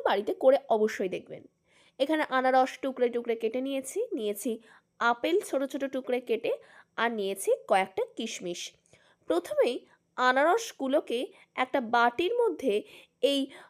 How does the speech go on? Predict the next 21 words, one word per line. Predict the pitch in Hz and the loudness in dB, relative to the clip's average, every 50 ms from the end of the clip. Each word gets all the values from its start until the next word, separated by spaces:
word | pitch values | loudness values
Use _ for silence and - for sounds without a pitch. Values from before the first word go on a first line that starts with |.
| _ - | _ 0
আহ, | - 220 220 220 214 208 - _ _ _ _ _ _ _ _ - | 2 4 6 4 4 2 -2 _ _ _ _ _ _ _ _ -2
কুর্নির | 302 311 330 320 339 466 - - | 0 2 2 2 2 0 0 0
সাহায্যে | 466 330 339 285 220 - 233 | 0 0 2 0 0 0 -2
একটু | 214 220 - 427 - - | -2 0 -2 -6 -4 -4
কুড়ে | - 214 196 196 190 | -4 -2 0 0 0
নেব। | 190 185 185 180 185 185 185 - _ - - _ _ _ _ | 0 -2 -4 -4 -4 -6 -6 -8 _ -20 -20 _ _ _ _
খুব | - 466 466 466 - | 6 6 6 6 2
ভালো | - - 285 262 254 277 339 453 | -6 0 2 4 4 4 4 2
করে | 453 - 311 269 240 277 370 | 2 4 6 6 6 6 4
মিহি | 370 254 240 233 254 285 349 415 415 | 0 -2 -2 -4 -2 -2 -2 -2 0
করে | - 240 208 214 | 0 0 0 2
একদম | 220 208 196 196 - - 494 554 - _ _ _ _ _ - | 2 0 0 -2 -4 -6 -6 -6 -8 _ _ _ _ _ -4
কুড়ে | - 302 294 285 262 | -2 2 2 2 2
নিতে | 240 220 220 - 214 | 2 0 -2 -2 0
হবে | 233 214 190 202 185 | 0 0 -2 -2 -4
কিন্তু। | - 190 190 190 - 185 - - _ _ _ _ _ _ - | -6 -8 -10 -10 -10 -14 -14 -16 _ _ _ _ _ _ 8
আমার | 240 277 285 339 370 | 10 10 10 10 8
কিন্তু | 508 - 508 466 440 - 233 269 440 - - - _ | 10 10 10 10 10 8 4 2 2 2 0 -2 _
প্রায় | - 247 214 208 240 466 539 - - - | 8 10 10 10 10 8 8 4 2 0
আনারস | 226 226 220 262 - 202 202 208 - | 2 4 6 8 8 8 6 4 2
কোড়ানো | - - 214 196 196 214 277 | -2 0 4 4 4 4 4